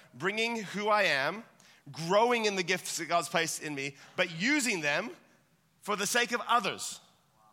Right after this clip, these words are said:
If you believe the lie that following Jesus is just about you and Jesus, right now, today, God wants to shift something.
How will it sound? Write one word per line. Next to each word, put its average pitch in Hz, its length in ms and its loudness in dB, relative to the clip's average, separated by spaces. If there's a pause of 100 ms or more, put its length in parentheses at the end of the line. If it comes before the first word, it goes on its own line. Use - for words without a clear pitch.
(1800)
If 156 160 -10
you 226 120 0
believe 240 420 0
the 240 80 0
lie 185 460 4
that 151 100 -10
following 196 360 0
Jesus 175 340 -4
is 160 100 -8
just 180 300 -2
about 170 240 0
you 170 180 -4
and 151 140 -4
Jesus, 123 640 -8 (1120)
right 175 200 0
now, 170 200 2
today, 151 260 -4
God 139 180 -2
wants 131 140 -8
to - 80 -10
shift - 220 -10
something. 95 260 -16